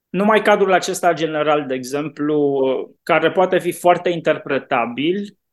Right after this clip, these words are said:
uh, dacă familia sau părinții, a fost evitat, uh,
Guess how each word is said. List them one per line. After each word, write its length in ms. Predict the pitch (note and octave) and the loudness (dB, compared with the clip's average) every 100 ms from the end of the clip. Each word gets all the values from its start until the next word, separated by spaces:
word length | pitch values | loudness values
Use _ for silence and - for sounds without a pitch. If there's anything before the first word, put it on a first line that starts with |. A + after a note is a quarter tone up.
| _ | _
uh, 340 | E3 D#3 D3+ C#3 | 0 2 0 0
dacă 760 | D3+ F3 F3+ F#3 F3+ E3+ D#3+ D#3 D#3 _ _ _ _ _ - | 2 4 4 2 4 4 4 2 -2 _ _ _ _ _ -4
familia 560 | C#3+ D#3 G3 D#3+ D3 | -2 0 0 4 4
sau 260 | D#3 D3+ C#3+ | 4 2 0
părinții, 500 | C3+ D3 F#3 F#3 D3 | -2 -4 -6 -4 0
a 100 | C3+ | 0
fost 280 | E3 E3+ D#3 | 0 -2 -2
evitat, 480 | C3+ C#3 E3 E3 - | -2 0 2 2 2
uh, 500 | D3 C#3 B2+ B2 | 0 0 -2 -4